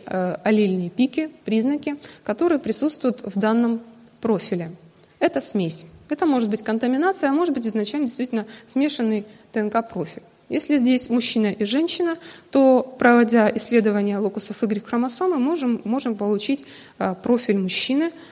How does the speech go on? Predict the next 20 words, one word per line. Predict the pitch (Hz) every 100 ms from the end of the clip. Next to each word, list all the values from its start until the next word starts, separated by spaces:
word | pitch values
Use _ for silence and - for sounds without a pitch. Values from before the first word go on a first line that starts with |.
| -
без | - 208
примеси | - 220 226 - 220 214 - - _ -
профиля | 202 185 196 196
женщины. | 190 165 - 175 170 - - - - _ - - - - - - - _ _ - - - - -
Здесь | 214 311 359
представлены, | 320 - - 285 277 262 233 214 214
а, | 214 208 202 - - - 214
примеры | 240 247 240 214
вставки | 214 - 262 294 - 247 220
так | 233 240
называемых | 233 240 233 233 220 220 -
и | 269 302
выпадения | 247 240 214 220 233 220
аллелей. | 226 226 202 175
То | -
есть, | 240 240 - - - - 208
а, | 196 196 - - - 50 78 147
нами | 214 330 311
проводился | 277 254 240 240 233 233
эксперимент, | - 226 - 233 220 190 196 302